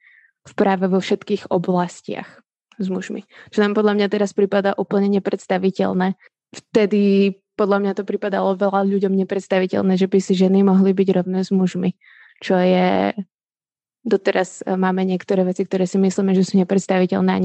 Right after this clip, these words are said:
nedajú sa zmeniť. Takže pre mňa je to taká inšpirácia, že vlastne aj tieto zakorenené veci sa nejakým bojom a sústavným proste upozorňovaním na nerovnoprávnosť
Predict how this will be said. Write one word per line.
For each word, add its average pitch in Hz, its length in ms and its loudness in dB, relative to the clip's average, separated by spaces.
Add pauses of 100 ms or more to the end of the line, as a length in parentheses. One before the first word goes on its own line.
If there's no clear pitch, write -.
nedajú 180 240 2
sa 196 160 -4
zmeniť. 185 560 -4
Takže 185 320 -2
pre 196 240 0
mňa 196 320 2
je - 100 -2
to - 60 -4
taká 202 240 -2
inšpirácia, 196 760 0
že 196 140 0
vlastne 190 400 0
aj 196 100 -4
tieto 196 160 -2
zakorenené 196 800 0 (240)
veci 196 480 -2
sa 190 420 -2 (480)
nejakým 202 560 2
bojom 196 400 0 (160)
a 190 320 -4
sústavným 190 560 -4
proste 190 720 -4
upozorňovaním 190 880 0
na 190 320 0
nerovnoprávnosť 196 1040 -2